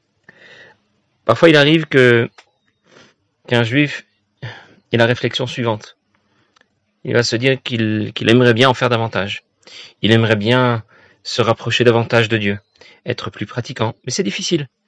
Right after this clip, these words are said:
Il y a des obstacles, il y a des habitudes, il y a tout un passif derrière qui nous, qu'on semble, qui nous sent que, que,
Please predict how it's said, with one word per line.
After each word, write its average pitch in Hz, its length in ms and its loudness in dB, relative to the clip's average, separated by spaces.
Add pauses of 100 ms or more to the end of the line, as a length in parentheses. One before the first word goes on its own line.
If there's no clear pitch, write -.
(340)
Il 107 80 -8
y 107 40 2
a 104 40 2
des 107 180 -2
obstacles, 110 600 2
il 113 100 -2
y 110 60 4
a 104 60 4
des 107 140 -2
habitudes, 107 640 -4 (640)
il 113 120 -4
y 110 120 4
a 117 420 2 (580)
tout - 140 -16
un - 100 2
passif 156 360 0
derrière 139 400 2
qui - 120 -10
nous, 101 320 -2 (920)
qu'on 113 160 -4
semble, 113 840 2
qui 120 140 -4
nous 117 140 0
sent 127 220 -4
que, 120 160 -2
que, 117 180 -6